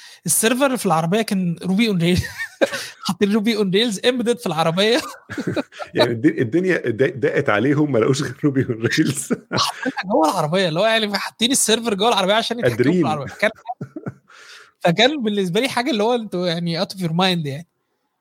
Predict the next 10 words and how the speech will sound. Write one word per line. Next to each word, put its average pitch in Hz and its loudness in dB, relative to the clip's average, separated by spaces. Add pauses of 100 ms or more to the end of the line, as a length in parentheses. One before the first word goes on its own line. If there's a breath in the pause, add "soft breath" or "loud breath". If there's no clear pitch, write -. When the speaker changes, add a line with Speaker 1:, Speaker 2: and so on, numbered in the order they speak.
(320)
Speaker 1:
بس، 160 -4
آه، 156 2
دي 151 -2
كانت 190 0
من 196 2
الحاجات 175 0
اللطيفة 175 0
ال-، 160 2
الماينر 156 2
ال- 151 -6